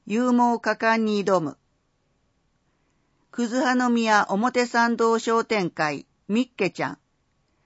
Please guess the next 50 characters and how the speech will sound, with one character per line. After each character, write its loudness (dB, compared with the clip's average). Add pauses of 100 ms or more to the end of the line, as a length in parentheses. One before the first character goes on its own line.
(300)
パ 0
リ -2
や 4
台 2
湾 2
な 2
ど -2
世 -2
界 4
を 0
舞 0
台 2
に -4
活 -4
躍 0
す -8
る -4 (240)
葛 -4
葉 0
宮 2
表 0
参 0
道 0
商 -2
店 -2
会 0
の -2
キ -8
ャ -2
ラ 2
ク -10
タ -4
ー。 -20 (500)
バ 2
レ 2
エ 4
や 4
ダ 2
ン 0
ス -8
で 0
見 0
る 0
人 0
を 4
笑 2
顔 4
に -2
す -10
る。 -10